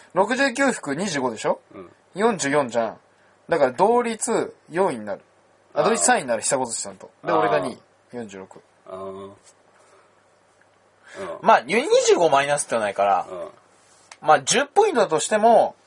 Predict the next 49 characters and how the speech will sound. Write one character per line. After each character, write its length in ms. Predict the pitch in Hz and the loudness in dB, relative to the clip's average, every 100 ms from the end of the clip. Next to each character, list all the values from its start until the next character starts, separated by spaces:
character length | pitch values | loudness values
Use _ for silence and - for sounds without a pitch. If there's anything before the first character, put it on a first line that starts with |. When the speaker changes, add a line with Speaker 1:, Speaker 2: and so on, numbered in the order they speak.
| _ _ _ _ _ _ _ _ _ _ | _ _ _ _ _ _ _ _ _ _
Speaker 1:
あ、 140 | - 165 | 2 2
十 160 | 165 | 2
ポ 240 | 202 - 294 | 0 4 4
イ 80 | 269 | 2
ン 60 | |
ト、 80 | - | -6
十 200 | 147 247 | 0 2
五 140 | 285 | 4
ポ 140 | 302 302 | 6 4
イ 20 | |
ン 20 | |
ト 60 | 185 | 4
マ 140 | 160 | 0
イ 20 | |
ナ 80 | 156 | 0
ス 160 | 151 151 | -2 -2
し 60 | |
た 100 | - | 2
ら、 340 | 160 165 127 90 - | 4 4 2 -4 -16
Speaker 2:
う 60 | 92 | -18
ん。 140 | 80 - _ _ _ _ _ _ _ _ - | -18 -20 _ _ _ _ _ _ _ _ -10
Speaker 1:
え 140 | 139 | -8
ー 40 | 135 | -6
と、 80 | - | -4
武 180 | 151 | 0
田 120 | 151 147 | 2 2
さ 100 | 135 | 0
ん 80 | |
一 240 | 131 - 117 | -4 -8 -10
位、 80 | 95 _ | -12 _
Speaker 2:
武 140 | 104 101 | -16 -12
田 60 | |
さ 40 | 147 | -10
ん 40 | |
一 20 | |
位。 40 | 139 | -8
Speaker 1:
二 60 | |
位 40 | 120 | -6
ス 140 | 127 | -6
イ 40 | |
ー 40 | 107 | -6
ツ 120 | - | -10
く 80 | 92 | -12
ん、 40 | - _ _ 92 | -20 _ _ -14
Speaker 2:
う 20 | |
ん。 40 | |
Speaker 1:
三 200 | - 127 | -6 -6
位 40 | 98 | -6
俺。 160 | 92 | -14